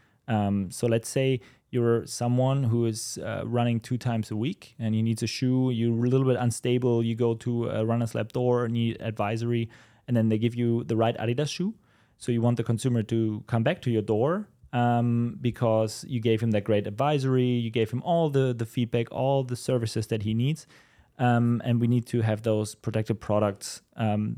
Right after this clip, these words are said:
for him to, to, to really trust us and not just, like, any cheap foam, any cheap material, uh, that can be bought everywhere online. Um, so it's important to just really enforce Adidas to tell them, "Hey, we need products that are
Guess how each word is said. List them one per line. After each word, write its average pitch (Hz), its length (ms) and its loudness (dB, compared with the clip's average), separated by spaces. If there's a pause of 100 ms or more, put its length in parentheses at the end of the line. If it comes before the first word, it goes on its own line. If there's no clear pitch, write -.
for 110 200 -2
him 104 460 -2
to, - 260 -4
to, - 160 -8
to 113 180 0
really 117 340 0
trust - 420 -4
us 104 400 -4
and 107 260 0
not 110 160 2
just, 110 260 -4
like, 101 300 0 (540)
any 113 480 4 (320)
cheap 117 280 0
foam, 104 440 2
any 107 200 0
cheap - 320 -4
material, 104 760 2
uh, 101 180 -2
that 101 200 -4
can 110 180 -2
be 104 80 0
bought 104 300 2
everywhere 107 460 0
online. 110 540 -2 (340)
Um, 104 280 0
so 120 100 0
it's 110 120 0
important 120 340 2
to 110 240 0
just 110 280 -4
really 113 360 0
enforce 110 500 -2
Adidas 101 400 -4
to 110 80 -6
tell 104 240 -4
them, 101 220 -4
"Hey, 107 260 0
we 110 140 -2
need 110 160 -2
products 104 340 -4
that - 120 -8
are 101 120 -2